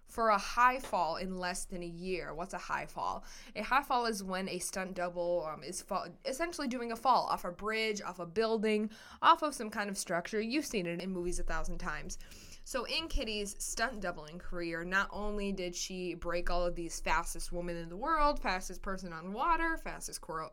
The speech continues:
quarter mile, all of those things, but she also broke records in her career field, which was stunt doubling for, uh,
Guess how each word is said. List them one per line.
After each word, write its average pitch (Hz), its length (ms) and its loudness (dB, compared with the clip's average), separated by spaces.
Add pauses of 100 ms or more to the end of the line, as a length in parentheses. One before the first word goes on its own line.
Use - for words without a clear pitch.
quarter 180 320 0
mile, 247 500 6 (400)
all 247 260 8
of 220 120 0
those 202 240 0
things, 190 320 -2
but 190 420 6 (260)
she 185 180 -4
also 190 280 6
broke 175 340 4
records 165 440 0
in 175 160 -4
her 170 140 -6
career 156 340 2
field, 151 320 -2
which 151 200 -2
was 151 220 -6
stunt - 640 -6
doubling 151 440 -6
for, 160 280 -6 (440)
uh, 160 280 6